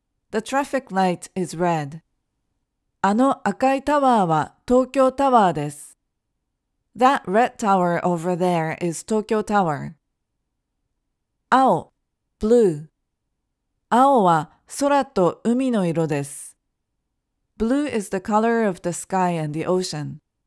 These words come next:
地球は青いです。The earth is blue.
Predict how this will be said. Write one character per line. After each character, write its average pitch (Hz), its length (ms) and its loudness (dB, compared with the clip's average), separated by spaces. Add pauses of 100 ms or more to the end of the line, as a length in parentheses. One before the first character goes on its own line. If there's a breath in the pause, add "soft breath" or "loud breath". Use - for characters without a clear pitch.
(720)
地 - 160 -10
球 269 320 -2
は 254 320 2
青 220 320 4
い 226 80 0
で 165 220 -4
す。 - 240 -18 (960)
The 208 100 -2
earth 269 340 0
is 190 160 -4
blue. 151 520 -2